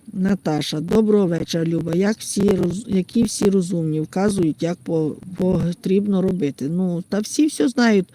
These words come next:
Я вам кажу, доброго вечора, Наташа. Всі все знають, як зробити, як що, куди його і до чого. Ось.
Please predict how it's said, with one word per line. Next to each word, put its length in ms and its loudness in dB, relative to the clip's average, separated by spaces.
Я 160 0
вам 180 4
кажу, 300 2
доброго 300 2
вечора, 380 0
Наташа. 440 -4
Всі 300 2
все 260 2
знають, 460 2
як 120 2
зробити, 680 2
як 320 -2
що, 240 -4
куди 380 0
його 220 6
і 120 0
до 160 2
чого. 460 -2
Ось. 540 -2